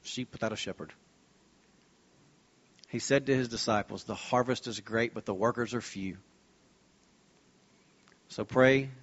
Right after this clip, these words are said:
to the Lord who is in charge of, a, of the harvest. Ask him to send more workers into his field."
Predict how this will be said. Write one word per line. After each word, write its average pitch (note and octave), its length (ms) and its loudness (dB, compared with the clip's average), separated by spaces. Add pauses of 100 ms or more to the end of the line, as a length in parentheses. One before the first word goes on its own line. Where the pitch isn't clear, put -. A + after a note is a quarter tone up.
(160)
to - 80 -10
the B2 120 2
Lord G#2+ 300 4
who A2 140 2
is G2+ 80 0
in G2 140 -2
charge A#2+ 520 2
of, G#2+ 160 -6
a, G2+ 60 -2 (180)
of A#2 140 -4
the A2 100 2
harvest. G2 540 0 (440)
Ask A#2+ 280 -2
him A#2 80 0
to G#2+ 80 -2
send A2+ 260 0
more G#2 200 0
workers G2 360 -2
into F#2+ 180 -8
his F2+ 160 -10
field." E2+ 360 -10